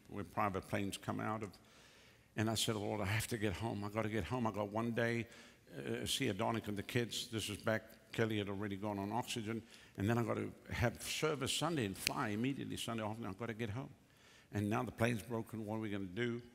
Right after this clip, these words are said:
And a billionaire walked in and he saw me. "Rodney, what are you doing here?" I said, "Well, the plane broke." He said, "Well, where are you going?" I said, "Tampa." He said, "Well, jump on my plane. I'll drop,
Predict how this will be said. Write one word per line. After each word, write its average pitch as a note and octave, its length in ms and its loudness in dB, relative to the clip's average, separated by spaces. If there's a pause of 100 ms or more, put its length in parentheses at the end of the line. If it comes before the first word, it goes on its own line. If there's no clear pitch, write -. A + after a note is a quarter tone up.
(1040)
And A#2+ 300 4
a G2+ 120 2
billionaire B2 600 2
walked A#2 380 -2
in A2 240 0
and B2 260 -2
he G#2 220 -2
saw D#3 200 -2
me. A#2 220 -2
"Rodney, C3+ 380 0
what A#2+ 200 0
are E3 40 -2
you C4+ 140 -2
doing G#2+ 340 -2
here?" E2+ 200 -4
I G2 60 -6
said, A#2 220 -4
"Well, A2+ 100 -4
the G#2+ 60 -6
plane A2 300 0
broke." G#2+ 360 -2 (220)
He E3+ 80 -4
said, C#4 200 0
"Well, B3+ 120 0
where F3+ 160 4
are - 20 4
you E3 120 4
going?" A3+ 220 0
I C3 60 2
said, E3 240 0
"Tampa." A3+ 300 0
He A2+ 80 0
said, F3 200 -2
"Well, A#3 120 -2
jump G3 320 -2
on D#3+ 120 -2
my F#3+ 140 -2
plane. A2 300 0
I'll B2+ 120 2
drop, C#3 280 2